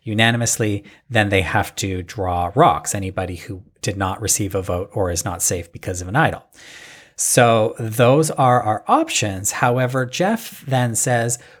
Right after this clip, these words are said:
"Well, some of you, uh, actually didn't vote, and w-, we weren't planning on revealing this, but because you guys couldn't vote somebody out, now we have to reveal it. So who didn't vote?" And so then Chanel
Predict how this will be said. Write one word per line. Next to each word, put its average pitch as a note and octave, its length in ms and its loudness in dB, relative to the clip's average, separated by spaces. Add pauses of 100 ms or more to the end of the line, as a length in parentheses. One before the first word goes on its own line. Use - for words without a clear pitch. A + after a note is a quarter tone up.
(100)
"Well, A#3+ 520 2
some B3+ 260 -2
of E4 140 -10
you, C4 360 -2 (160)
uh, F3 220 4
actually E3+ 380 -2
didn't D3 300 0
vote, D#3+ 540 -2
and C3 800 2
w-, C3 500 -4
we B2+ 300 0
weren't A3 300 0
planning G#2 380 2
on F#2+ 120 0
revealing G2 520 -2
this, G2+ 240 -4
but A2 200 -4
because G#2 380 -4
you C3 160 2
guys G#2 400 0
couldn't F#2+ 280 -6
vote G2+ 220 -4
somebody G2 400 -2
out, B2 300 2
now A#2 240 2
we B2 100 0
have B2 180 -2
to - 100 -2
reveal D#3+ 320 0
it. G2 140 -4
So G#2+ 200 -2
who B2 160 -2
didn't B2 260 -2
vote?" E3+ 380 -2 (680)
And B2 200 4
so B2 200 4
then D3+ 480 2 (340)
Chanel C#3 500 2